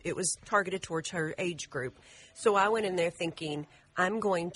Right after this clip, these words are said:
to buy her a whole new wardrobe that is more in line from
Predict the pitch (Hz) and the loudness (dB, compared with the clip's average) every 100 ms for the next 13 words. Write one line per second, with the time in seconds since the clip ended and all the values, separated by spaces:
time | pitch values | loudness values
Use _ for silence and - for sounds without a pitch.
0 | - 156 160 156 151 139 135 - 196 190 | -6 -4 -2 -2 -2 -4 -6 -4 -2 0
1 | 196 156 139 127 127 92 107 - _ - | -2 -2 -4 -2 -2 -2 -6 -12 _ -6
2 | 160 151 151 160 170 170 202 208 175 143 | -2 0 0 -2 0 2 2 2 2 2
3 | 139 175 214 - _ _ - 180 165 160 | 0 -2 -6 -10 _ _ 0 2 2 -2